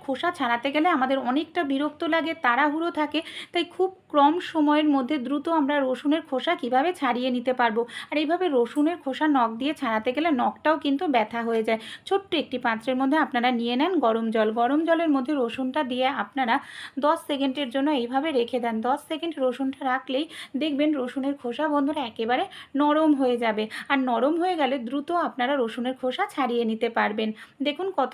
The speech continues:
সহজে রসুনের খোসাটা ছাড়িয়ে নিলাম। আশা করছি টিপস, টিপসটি আপনাদেরও কাজে লাগবে। চলুন তাহলে পরের টিপসটি দেখে নিই।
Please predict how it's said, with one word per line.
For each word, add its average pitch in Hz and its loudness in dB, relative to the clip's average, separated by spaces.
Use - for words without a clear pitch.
সহজে 294 -2
রসুনের 311 -2
খোসাটা 294 -6
ছাড়িয়ে 247 -2
নিলাম। 311 0
আশা 294 -2
করছি 262 -8
টিপস, 277 -4
টিপসটি 277 -6
আপনাদেরও 269 -4
কাজে 220 0
লাগবে। 208 0
চলুন 302 -2
তাহলে 330 2
পরের 254 0
টিপসটি 285 -4
দেখে 247 2
নিই। 233 -8